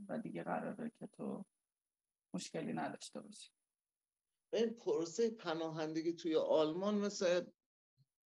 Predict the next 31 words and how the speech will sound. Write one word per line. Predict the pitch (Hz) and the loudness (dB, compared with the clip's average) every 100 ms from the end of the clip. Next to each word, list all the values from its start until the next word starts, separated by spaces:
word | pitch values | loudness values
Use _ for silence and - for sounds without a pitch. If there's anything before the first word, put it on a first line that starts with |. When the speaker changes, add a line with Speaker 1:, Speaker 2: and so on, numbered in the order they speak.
| _ _ _ _ _ 147 | _ _ _ _ _ 0
Speaker 2:
یه | 170 | 0
کار | 165 180 160 | 2 6 6
اداریه. | 131 127 127 123 123 113 | 6 8 8 8 6 6
یعنی | 110 127 | 4 2
من | 131 131 127 | 0 2 2
رفتم، | 135 - 135 131 127 _ _ _ _ _ _ | 0 0 0 0 -6 _ _ _ _ _ _
اه، | 113 120 113 110 107 | 2 4 4 2 -4
یه | - 120 | -4 0
محلی | 123 120 120 131 139 | 2 2 4 2 4
هستش، | 139 135 139 - 120 117 | 4 4 0 0 0 2
حالا | 110 120 117 - - 123 - | 2 4 4 2 -10 -6 -2
تو | 139 | 0
هر | 131 127 | 4 4
شهر | 127 143 127 127 | 4 2 2 4
آلمان | 113 113 113 120 117 117 - _ _ | 6 6 4 0 0 -2 -10 _ _
یه | 123 | 2
مکانی | 113 113 123 117 | 2 0 0 2
هستش | 117 117 110 - | 2 0 -4 -4
که | 123 | -4
پناهنده | 117 107 104 107 110 | -2 0 0 2 4
ها | 110 | 2
می‌تونن | 107 117 113 | 2 -2 -4
خودشون | 110 110 110 113 | 2 0 2 -2
رو | |
معرفی | 107 104 107 110 135 | 0 0 0 -4 -6
کنن | 143 147 147 143 127 | -2 0 0 0 2
و | |
الا | 78 120 123 151 | 4 4 4 2
می‌تونن | 156 - 147 139 | 2 -4 0 2
به | 127 | 2
هر | 127 123 127 | 4 4 2